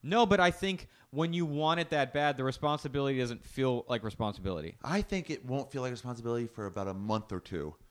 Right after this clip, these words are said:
Speaker 1: I, but
Speaker 2: And
Speaker 1: dude,
Speaker 2: then it starts to wear on you when you
Speaker 1: I'm t-
Speaker 2: don't get any breaks.
Speaker 1: Okay, I'm telling you though, I know people who, who have gone through all the things you're going through, the no
Speaker 2: Yeah.
Speaker 1: sleep, the torture, and are still like, "Oh, I wouldn't." They, they literally love it. They love it. They just love being parents.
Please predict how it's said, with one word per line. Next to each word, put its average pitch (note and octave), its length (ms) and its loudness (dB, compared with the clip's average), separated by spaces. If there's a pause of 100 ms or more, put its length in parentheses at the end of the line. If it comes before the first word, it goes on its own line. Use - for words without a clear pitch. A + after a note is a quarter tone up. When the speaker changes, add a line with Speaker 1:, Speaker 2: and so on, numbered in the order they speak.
Speaker 1:
I, D#3 120 6
but F3+ 160 8
Speaker 2:
And A#2+ 80 2
Speaker 1:
dude, G#3+ 100 10
Speaker 2:
then G#3+ 60 10
it - 100 4
starts D3 220 0
to C#3 100 -2
wear C3+ 300 4
on A2+ 140 2
you G2 80 -4
when F#2+ 120 -4
you D3+ 40 6
Speaker 1:
I'm D#3+ 120 4
t- E3 40 -2
Speaker 2:
don't C#3 240 4
get C3 260 -2
any C#3 280 2
breaks. A#2 520 0
Speaker 1:
Okay, D#3+ 280 0
I'm E3 140 2
telling F3+ 340 -2
you E3+ 100 -4
though, D3 220 2
I C#3 240 2
know D3 260 0
people D3+ 560 -2
who, D3 260 -2 (180)
who C3+ 340 -2
have B2+ 240 0
gone C3+ 300 0
through D#3 160 -4
all C3 120 2
the C3+ 80 0
things C#3 220 2
you're B2+ 80 6
going A2+ 240 2
through, A#2 120 -4
the A2+ 80 2
no G#2+ 200 2
Speaker 2:
Yeah. G2 160 4
Speaker 1:
sleep, A2 240 2
the A2+ 60 -4
torture, A2 440 4 (320)
and C#3 140 6
are C3+ 80 8
still C#3+ 260 6
like, A#2+ 240 8
"Oh, C#3 100 8
I C3 100 8
wouldn't." B2 440 2
They, A#2+ 160 4
they B2+ 220 2
literally F#3 420 4
love G#3+ 240 4
it. A2+ 140 0 (240)
They C3+ 100 4
love D3 320 6
it. G#3 240 6
They B2+ 80 4
just C3+ 220 -4
love A#2 340 2
being C3+ 200 -2
parents. C3+ 440 -6